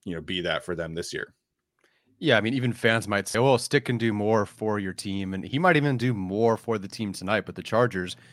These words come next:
Speaker 2: even just watching the way that they call plays on offense, the way that they run their offense, they're not like the Bills where they're just chucking it downfield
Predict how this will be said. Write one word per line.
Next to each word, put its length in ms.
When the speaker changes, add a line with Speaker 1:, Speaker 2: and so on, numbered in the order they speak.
Speaker 2:
even 220
just 160
watching 300
the 260
way 200
that 160
they 100
call 320
plays 240
on 80
offense, 340
the 140
way 200
that 140
they 120
run 260
their 160
offense, 460
they're 100
not 100
like 140
the 80
Bills 380
where 60
they're 100
just 160
chucking 320
it 80
downfield 680